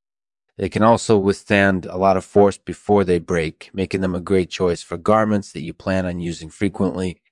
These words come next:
Another great thing about disulfide materials is that they're often very lightweight, which means that they don't add a lot of weight to your clothing.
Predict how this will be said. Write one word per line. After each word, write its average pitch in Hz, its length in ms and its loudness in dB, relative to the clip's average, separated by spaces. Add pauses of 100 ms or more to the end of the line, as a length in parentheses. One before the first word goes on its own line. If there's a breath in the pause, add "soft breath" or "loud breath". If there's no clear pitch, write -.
(440)
Another 110 300 4
great 107 280 2
thing 101 160 2
about 92 260 2
disulfide 90 520 0
materials 87 480 2
is 85 140 -6
that 90 160 -2
they're 87 140 0
often 87 380 0
very 82 240 -2
lightweight, 80 480 -2
which - 180 -8
means 87 200 -2
that 80 160 -6
they 85 120 0
don't 90 380 0
add 80 400 -2
a 80 80 -6
lot 82 220 0
of 80 80 -6
weight 80 240 -2
to - 100 -10
your 139 80 -8
clothing. 143 540 -2